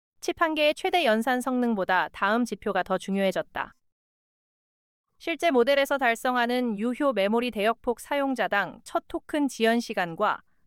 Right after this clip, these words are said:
토큰 생성 속도 와트당 처리 토큰 수 렉당 메모리 용량과 네트워크 대역폭 모델을 서비스하는 전체 비용 오픈소스 모델이 확산됐다고 모든 모델 역량이 평준화된 것도 아니다.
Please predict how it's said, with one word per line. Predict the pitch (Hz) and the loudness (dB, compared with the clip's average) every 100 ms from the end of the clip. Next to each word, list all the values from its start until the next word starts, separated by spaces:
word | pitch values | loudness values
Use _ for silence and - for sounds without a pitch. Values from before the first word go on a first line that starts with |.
| - | -6
토큰 | 359 - 349 | -6 -2 -4
생성 | 339 359 349 330 | 0 -2 0 0
속도 | 294 - 262 | -2 -4 0
와트당 | 220 180 - 226 226 165 - | 2 2 -2 0 0 -2 -12
처리 | - 302 294 | -4 -4 -2
토큰 | 339 - 311 285 | -8 -6 -2 -2
수 | - 339 320 | -2 -2 0
렉당 | 196 - 269 262 | 0 0 -2 0
메모리 | 208 208 247 254 | 0 2 2 2
용량과 | 214 202 165 160 151 - _ _ _ | 0 -2 -4 -2 -4 -4 _ _ _
네트워크 | 208 220 311 294 320 | -2 0 2 2 0
대역폭 | - 220 233 285 262 | 0 0 0 -2 0
모델을 | 233 233 226 247 | 2 2 0 0
서비스하는 | 277 269 277 - 226 196 269 277 | 0 -2 -4 -2 0 0 -2 -4
전체 | - 226 233 311 | 0 -2 0 -2
비용 | 269 269 269 | 0 0 0
오픈소스 | 214 233 - 320 294 285 285 | 0 -4 -2 -6 -6 -8 -4
모델이 | 226 220 220 254 | 0 0 -2 -2
확산됐다고 | 294 - 285 247 214 190 220 240 | -6 -2 -2 0 0 -2 0 -4
모든 | 190 214 262 262 | 0 0 0 0
모델 | 202 190 156 - _ _ _ _ _ _ _ _ _ _ _ _ _ | 0 0 -2 -4 _ _ _ _ _ _ _ _ _ _ _ _ _
역량이 | 196 214 226 226 262 | 0 2 2 0 -2
평준화된 | - 330 320 285 240 | -4 -6 -2 0 0
것도 | 196 190 170 | -2 -2 -2
아니다. | 151 143 - | -2 -6 -8